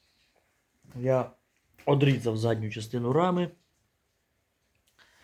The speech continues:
приварив подрамник з тої Авдюхи оригінальний, А шостої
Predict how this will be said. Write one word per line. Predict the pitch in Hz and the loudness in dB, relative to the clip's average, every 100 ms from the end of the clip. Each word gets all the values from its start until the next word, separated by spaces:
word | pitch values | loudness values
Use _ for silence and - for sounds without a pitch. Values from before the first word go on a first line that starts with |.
| _ _ _ - _ _ | _ _ _ -20 _ _
приварив | - 127 127 131 135 117 110 - - - - - _ _ | 0 2 6 6 6 4 0 -8 -18 -20 -20 -20 _ _
подрамник | - 117 127 120 110 95 - - _ _ _ _ _ _ _ _ _ _ _ _ _ _ - | -10 -4 2 4 2 -4 -12 -20 _ _ _ _ _ _ _ _ _ _ _ _ _ _ -20
з | - | -8
тої | 120 107 | -2 0
Авдюхи | 104 113 117 202 202 180 147 - _ - | 2 2 2 2 2 -4 -4 -8 _ -8
оригінальний, | 139 143 147 147 139 127 123 113 - _ _ _ _ _ _ | -2 0 2 4 4 2 0 -4 -12 _ _ _ _ _ _
А | 110 113 | -6 -4
шостої | 113 120 113 113 104 104 | 2 0 0 -4 -4 -6